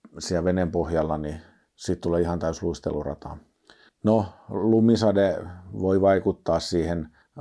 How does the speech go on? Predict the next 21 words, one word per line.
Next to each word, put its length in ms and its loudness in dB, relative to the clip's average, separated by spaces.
mahdollisuuksiin 1040 0
navigoida, 720 2
näkyvyyteen. 880 0
Näkyvyys 500 0
voi 140 0
olla 260 -4
sakeassa 540 -4
lumisateessa 680 -2
aika 220 -4
heikko, 600 -2
joten 320 -2
sitäkin 320 -2
kannattaa 440 -2
miettiä, 420 -4
mihin 280 -4
voi 200 2
yleensä 480 0
lähteä 400 -2
ja 80 2
kannattaa 580 -2
lähteä. 520 -4